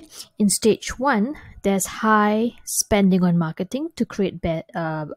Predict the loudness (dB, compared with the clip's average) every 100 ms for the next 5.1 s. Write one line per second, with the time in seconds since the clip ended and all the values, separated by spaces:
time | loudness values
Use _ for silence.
0 | -8 -6 -4 -4 -6 -6 -8 0 2 4
1 | 4 4 0 0 0 0 -6 -12 _ -20
2 | -18 -20 -14 -12 -2 -2 -2 -8 _ _
3 | -20 _ _ _ _ _ _ -2 0 0
4 | -2 4 4 2 -4 -8 -2 0 2 0